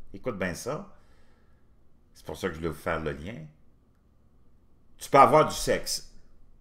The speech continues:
gratuitement avec un homme, une femme que tu rencontres.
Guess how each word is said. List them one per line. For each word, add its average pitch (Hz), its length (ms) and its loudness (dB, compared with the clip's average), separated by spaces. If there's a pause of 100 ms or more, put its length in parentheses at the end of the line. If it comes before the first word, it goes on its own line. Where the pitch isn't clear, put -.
(520)
gratuitement 87 760 -8 (2500)
avec 78 200 -10
un 78 220 -2
homme, 82 220 -4
une 73 140 -10
femme 85 440 -10
que 82 80 -10
tu - 160 -14
rencontres. 76 520 -10